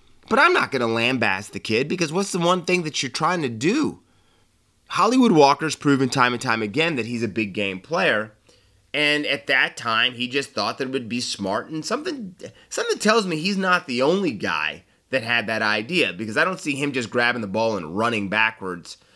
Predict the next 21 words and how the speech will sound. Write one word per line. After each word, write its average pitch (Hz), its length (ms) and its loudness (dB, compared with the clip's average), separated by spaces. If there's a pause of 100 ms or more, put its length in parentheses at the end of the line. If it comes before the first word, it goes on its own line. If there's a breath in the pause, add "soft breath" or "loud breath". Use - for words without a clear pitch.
(200 soft breath)
uh, 95 280 -4
for, 95 380 -8
for 104 120 -12
twenty-five 95 600 -6
seconds 90 400 -8
or 90 60 -8
whatever 95 280 -6
time 95 320 -6
it 67 120 -12
was. 90 340 -10 (800 soft breath)
Uh, 117 280 0
now, 131 420 -2 (420)
when 135 180 0
they 131 80 4
showed 156 320 0
the 123 80 0
box, 110 480 2
Robbo 143 500 6
was 120 200 0
not 117 320 2 (160)
too 120 400 0